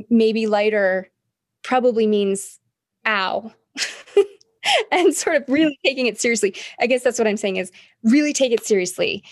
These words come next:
if, if someone with a female body is giving you feedback about pressure or anything like that, because it's,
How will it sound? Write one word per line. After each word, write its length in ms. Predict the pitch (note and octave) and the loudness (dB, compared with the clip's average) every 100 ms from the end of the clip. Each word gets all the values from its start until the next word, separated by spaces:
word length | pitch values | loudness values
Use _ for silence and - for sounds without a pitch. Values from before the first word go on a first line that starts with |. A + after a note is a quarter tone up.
| - | -10
if, 280 | - G3 - | -4 -4 -4
if 140 | - G#3+ | -2 -2
someone 280 | G#3+ G#3 G3+ | 0 -2 -2
with 180 | F#3+ F#3 | -2 0
a 20 | |
female 280 | G#3 F#3+ F3+ | 0 0 0
body 420 | F3 E3+ E3 - G3+ | -2 -2 -4 -4 -4
is 120 | E3 | -2
giving 240 | F#3+ F3 | -2 -2
you 120 | E3+ | -6
feedback 400 | D#3+ F3 E3 D#3 | -8 -4 -4 -4
about 320 | - E3 A2 - _ | -6 -4 -4 -6 _
pressure 640 | - F3 - B2 A#2+ - _ _ _ _ _ _ | -6 -4 -2 0 0 -2 _ _ _ _ _ _
or 100 | D#3+ | -2
anything 360 | F#3 G3 E3+ F3 | 0 -2 -4 -4
like 180 | D#3 - | -4 -4
that, 220 | A2+ - | -6 -6
because 420 | F3+ F#3 - - _ _ _ _ _ _ _ - | -4 -4 -6 -10 _ _ _ _ _ _ _ -4
it's, 200 | G#3 | -4